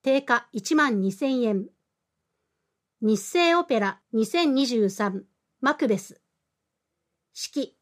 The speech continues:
沼尻竜介。演出、粟國淳。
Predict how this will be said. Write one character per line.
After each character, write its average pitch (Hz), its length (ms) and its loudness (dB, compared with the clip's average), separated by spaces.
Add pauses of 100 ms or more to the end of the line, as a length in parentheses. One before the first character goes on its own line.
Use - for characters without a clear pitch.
(360)
沼 254 280 2
尻 285 280 0
竜 262 200 2
介。 - 340 -10 (760)
演 277 240 0
出、 - 400 -6 (260)
粟 226 300 0
國 320 160 4
淳。 226 320 -4